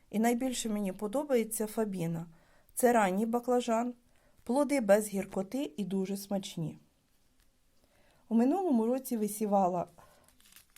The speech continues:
гібрид Валентина і Софія, також дуже смачні баклажани. Спробую в цьому році посіяти барбентанову фіалку.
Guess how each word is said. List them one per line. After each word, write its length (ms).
гібрид 520
Валентина 800
і 160
Софія, 640
також 420
дуже 300
смачні 480
баклажани. 680
Спробую 600
в 60
цьому 340
році 280
посіяти 600
барбентанову 840
фіалку. 640